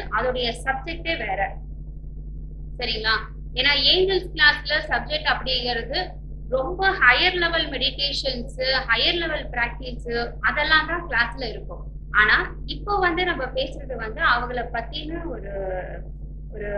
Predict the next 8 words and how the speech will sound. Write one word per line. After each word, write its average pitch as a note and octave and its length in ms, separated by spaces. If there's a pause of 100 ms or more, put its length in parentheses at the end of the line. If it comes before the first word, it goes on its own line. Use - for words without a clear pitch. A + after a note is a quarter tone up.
(480)
அஹ், G3+ 280
மேலோட்டமான D#4 720 (180)
ஒரு A#3 180 (140)
சில A3 160 (240)
கருத்துக்கள் F#3+ 520
தான் D#4 160
நான் C4 220
இ-, G3+ 160